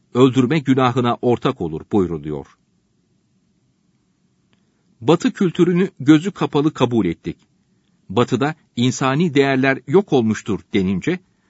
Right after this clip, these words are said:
Batı'dan kastın Avrupa olduğu anlaşılır.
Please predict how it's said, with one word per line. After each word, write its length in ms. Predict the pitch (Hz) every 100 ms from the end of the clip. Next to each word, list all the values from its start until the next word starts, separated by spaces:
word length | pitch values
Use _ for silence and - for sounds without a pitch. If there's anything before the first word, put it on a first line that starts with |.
| _ -
Batı'dan 540 | 107 135 156 190 151
kastın 520 | - 127 123 - 208 - _ -
Avrupa 380 | 156 175 202 135
olduğu 460 | 104 107 101 101
anlaşılır. 600 | 95 98 87 - 90 71